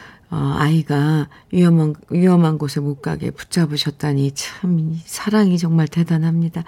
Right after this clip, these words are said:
칠팔팔구님, 아무쪼록, 아유, 가슴이 철렁하네요. 아, 빨리, 어, 회복되시고요. 오늘 특별 선물 고급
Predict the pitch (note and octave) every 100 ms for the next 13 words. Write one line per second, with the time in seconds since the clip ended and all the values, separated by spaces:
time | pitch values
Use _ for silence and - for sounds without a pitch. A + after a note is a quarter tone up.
0 | - - - - - - B3 A#3+ A3+ B3
1 | A3 A3 G#3+ D#3 - E3 F3+ F3+ E3 E3+
2 | A3 C4+ _ - - E3+ E3 C#3+ - -
3 | - E3 E3 E3 - - C#4 A#3 E3+ D3
4 | C#3+ - - - - - D3+ C3+ D#3 D3+
5 | - - - G3 G3 F3 F#3 C4+ - -
6 | - - - D3+ C#3+ F3+ F3+ - D#3 -
7 | E3 E3 A3 F#3 - _ - E3+ E3 F3
8 | F#3+ D#3+ - - - - D4+ C4+ - A#3+
9 | F#3 D#3+ - - F#3 E3+ E3+